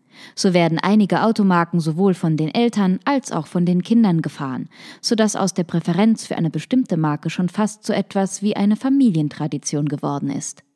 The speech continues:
Was aber ist das Geheimnis hinter dem Erfolg solcher Marken?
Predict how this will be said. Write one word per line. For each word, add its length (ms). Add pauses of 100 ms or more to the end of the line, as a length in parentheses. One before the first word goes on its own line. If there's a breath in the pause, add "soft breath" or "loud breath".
(460 loud breath)
Was 240
aber 220
ist 140
das 140
Geheimnis 520
hinter 240
dem 160
Erfolg 420
solcher 280
Marken? 460